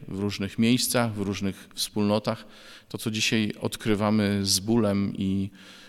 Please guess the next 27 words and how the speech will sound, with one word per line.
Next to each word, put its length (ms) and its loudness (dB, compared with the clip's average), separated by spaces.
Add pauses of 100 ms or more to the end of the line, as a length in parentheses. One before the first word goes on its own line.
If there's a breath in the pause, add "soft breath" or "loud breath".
(200 loud breath)
e, 280 0
ze 140 0
wstydem, 760 4 (360)
że 180 0
osoby 360 4
znaczące, 640 2
nie 120 2
tylko 160 -4
w 100 -10
Polsce, 720 0
ale 260 2 (600 loud breath)
na 120 2
przykład 380 0
w 60 -4
tych 140 -2
różnych, 440 -2 (420 loud breath)
e, 400 -2
dziełach, 580 2 (140)
skądinąd 600 0
pięknych 440 2
wspólnotach, 840 0 (600 loud breath)
e, 360 -2 (220)
które, 280 0 (280)
te, 100 2
te 200 2
osoby, 400 4
które, 440 0